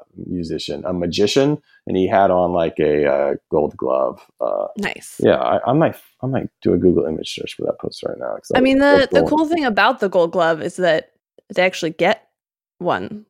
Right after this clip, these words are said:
Speaker 2: <laughs> I don't know
Speaker 1: No,
Speaker 2: what
Speaker 1: I
Speaker 2: the,
Speaker 1: know, yeah.
Speaker 2: what the Fielding Bible Award is, but it's probably not as cool. <laughs>
Speaker 1: Yeah, I'm looking for this poster right now. Where is it? I'm not having any luck. All right, when I find it, I'm gonna send it to you,
Speaker 2: There you
Speaker 1: 'cause it
Speaker 2: go.
Speaker 1: was a cool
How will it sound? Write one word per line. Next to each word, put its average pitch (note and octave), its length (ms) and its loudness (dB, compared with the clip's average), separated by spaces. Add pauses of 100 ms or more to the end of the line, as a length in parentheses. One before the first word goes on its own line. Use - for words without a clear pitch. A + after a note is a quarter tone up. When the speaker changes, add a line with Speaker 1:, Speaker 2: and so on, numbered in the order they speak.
Speaker 2:
<laughs> - 140 -20
I - 1080 -4
don't C#4 100 6
know C#4+ 120 10
Speaker 1:
No, C4+ 160 8
Speaker 2:
what G#3+ 120 4
Speaker 1:
I - 20 6
Speaker 2:
the, A#3+ 160 8
Speaker 1:
know, G#3 100 2
yeah. C4 220 4
Speaker 2:
what - 100 4
the D4 80 4
Fielding A3+ 420 4
Bible G3+ 360 4
Award F3+ 600 2
is, F#3+ 280 0
but F#3+ 260 2
it's E3 140 -4
probably A3+ 280 4
not G#3 180 2
as D#3 120 -2
cool. F#3 360 0 (340)
<laughs> C#4+ 60 4 (460)
Speaker 1:
Yeah, A2 300 2
I'm G#2+ 280 2
looking C3+ 260 2
for B2+ 100 -2
this G#2+ 160 2
poster G2+ 420 -2
right G#2 380 2
now. F#2 600 0
Where G2 280 2
is D#2 220 -6
it? A#1+ 180 -6 (560)
I'm G#2 300 -8
not G2 180 -8
having E2+ 220 -18
any C2+ 100 -20
luck. - 240 -20 (340)
All G2+ 140 2
right, - 160 0
when C#3 140 4
I D#3 80 6
find D3 340 4
it, C#3 160 4
I'm A2+ 140 6
gonna G2+ 100 0
send F2 220 -4
it - 80 -12
to F2+ 80 -6
you, C#2 60 -2
Speaker 2:
There G#3 100 2
you G3 60 2
Speaker 1:
'cause F#3 40 0
it F#3 40 4
Speaker 2:
go. F3+ 80 4
Speaker 1:
was - 80 -2
a G2 40 -2
cool - 180 -8